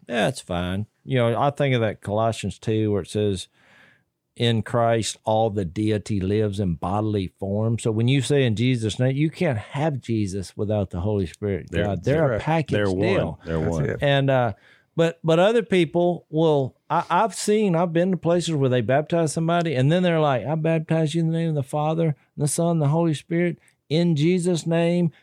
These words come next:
Speaker 1: and then whatever else they can think of that somebody <laughs> said that you need to say. Well, after a while, it's like, "What are we doing here?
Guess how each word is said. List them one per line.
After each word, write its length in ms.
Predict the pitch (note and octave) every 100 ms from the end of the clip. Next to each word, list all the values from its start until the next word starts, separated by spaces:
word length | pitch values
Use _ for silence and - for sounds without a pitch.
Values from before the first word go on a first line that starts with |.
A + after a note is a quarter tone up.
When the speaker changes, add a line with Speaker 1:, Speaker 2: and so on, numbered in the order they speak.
| _
Speaker 1:
and 160 | D3 F3+
then 120 | F3
whatever 400 | F#3 G#3 G#3 G3+
else 220 | A3+ F3+
they 200 | F#3 D#3
can 160 | C#3+ B2
think 300 | D3 C3+ D3
of 200 | C#3+ C3+
that 120 | B2+
somebody 500 | - D3+ D3 C#3+ A#2+
<laughs> 0 |
said 540 | G#2+ C3 C3 B2+ C3 B2+
that 180 | B2+ D#3
you 120 | E3+
need 320 | D#3 E3+ D3
to 120 | C3
say. 480 | - C#3+ C3 C3+ C#3
Well, 200 | B2+ D#3
after 260 | G3+ A3 F#3
a 80 | D3+
while, 500 | G3+ D#4 C#4 F#3 D3+
it's 100 | B2+
like, 240 | E3 D3 B2+
"What 140 | F#3+
are 40 |
we 140 | D3 G#2
doing 300 | G#2+ G2+ F2
here? 200 | E2+